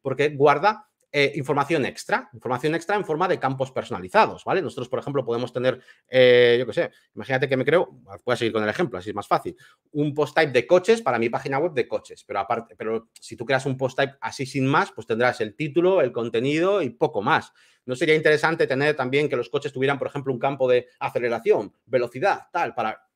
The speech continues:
para poner la información y luego también para que aparezca la web en un sitio diferente y tal, y poder manejarla de forma in-, independiente? Por supuesto, pues esos son los campos personalizados y simplemente se guardan en dos columnas, ¿vale? Meta key, meta value, o sea, el nombre del campo, la velocidad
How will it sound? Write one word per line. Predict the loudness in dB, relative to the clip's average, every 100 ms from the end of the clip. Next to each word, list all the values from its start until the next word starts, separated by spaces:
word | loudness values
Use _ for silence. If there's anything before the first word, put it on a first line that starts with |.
| -20 _ _ _ _ _
para | -4 -2
poner | -2 0
la | 2
información | 2 0 0 0
y | 0
luego | 0
también | 0 -2
para | -2
que | -2
aparezca | -4 -4 -2
la | 0
web | 0 0
en | -2
un | -6
sitio | -6 -4
diferente | -4 -4 -2 -2 -2 -4
y |
tal, | -2 -2
y |
poder | 0 -2
manejarla | -2 -6 -4 -4 -4
de |
forma | -4 -6 -6
in-, | -6
independiente? | -6 -6 -4 -4 -4 -4 -6 _ _
Por | -10
supuesto, | -8 -8 -8 -10
pues | -12
esos | -8 -6
son | -4
los | -2
campos | -2 -4
personalizados | -4 -6 -4 0 0 -2 -8 -20 -12
y | -4
simplemente | -2 2 2 2 -2
se | 0
guardan | 2 4 4 0
en | -2 -4
dos | -4
columnas, | -2 -2 -2 -4 -4
¿vale? | -6 -6
Meta | -8 -10 -10
key, | -6 -4 -4
meta | -4 -2
value, | -2 -2 -10
o |
sea, | -16 -14
el | -14
nombre | -6 -2 2
del | 0 2
campo, | 0 0 -2
la |
velocidad | -2 -4 -2 2 2 2